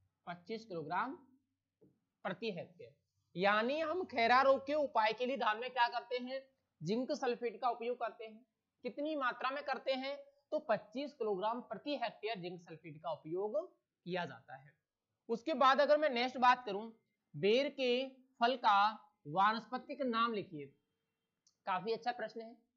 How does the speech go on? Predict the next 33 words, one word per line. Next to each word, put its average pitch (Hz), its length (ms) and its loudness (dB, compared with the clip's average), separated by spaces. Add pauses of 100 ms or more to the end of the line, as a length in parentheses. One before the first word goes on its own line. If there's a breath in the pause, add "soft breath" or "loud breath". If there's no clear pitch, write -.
(220)
बेर 214 300 8
के 262 200 -2
फल 233 240 -4
का 220 220 4
वानस्पतिक 190 520 -8
नाम 156 220 -8
लिखिए। 135 220 -16
यानी - 480 -6
आपको 240 320 2
क्या 269 180 6
बताना 240 340 4
है? 240 200 -2
बेर 214 280 2
का 269 220 0
बॉटनिकल 208 640 -6
नेम 220 220 -6
बताना 143 240 -12
है। - 140 -20 (460)
अब 190 120 2
बेटने 214 400 0
का, 277 180 4 (120)
बेर 208 200 0
का 277 200 0
बॉटनिकल 233 460 -2
नेम 269 180 -2
क्या 262 140 -2
होता 220 220 0
है? 220 120 -10 (460)
जिजीफस 262 600 0
मोरिशियाना। 220 760 -4 (400)
क्या 147 80 -2
होता 170 220 -4
है? 226 220 -4